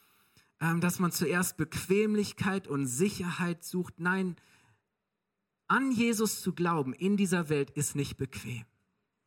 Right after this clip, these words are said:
Das ist immer ein Stück sich fremd fühlen.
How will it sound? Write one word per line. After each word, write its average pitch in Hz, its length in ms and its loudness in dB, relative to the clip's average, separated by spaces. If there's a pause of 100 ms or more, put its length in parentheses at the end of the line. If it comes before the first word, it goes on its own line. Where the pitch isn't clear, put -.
(640)
Das 175 180 0
ist 196 140 0
immer 254 380 2
ein 180 160 0
Stück - 340 0
sich 190 280 0
fremd 180 380 -2
fühlen. - 420 -8